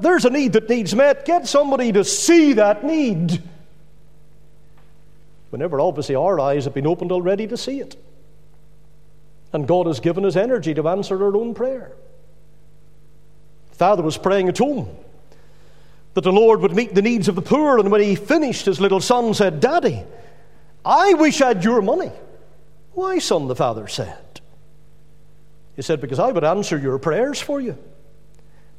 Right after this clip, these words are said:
You prayed that the poor might be helped.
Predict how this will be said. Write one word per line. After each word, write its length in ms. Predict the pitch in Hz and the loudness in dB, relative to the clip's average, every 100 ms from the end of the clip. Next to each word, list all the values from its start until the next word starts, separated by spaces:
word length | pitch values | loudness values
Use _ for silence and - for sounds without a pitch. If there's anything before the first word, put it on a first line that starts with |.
| - | -12
You 260 | 110 262 285 | 2 4 6
prayed 480 | 240 254 269 262 196 | 4 6 6 6 2
that 120 | 214 | 0
the 80 | 196 | -2
poor 500 | - 262 302 285 262 | 2 4 6 6 6
might 280 | 254 269 | 2 2
be 140 | 226 196 | -2 2
helped. 480 | 294 320 - - | 2 0 -6 -16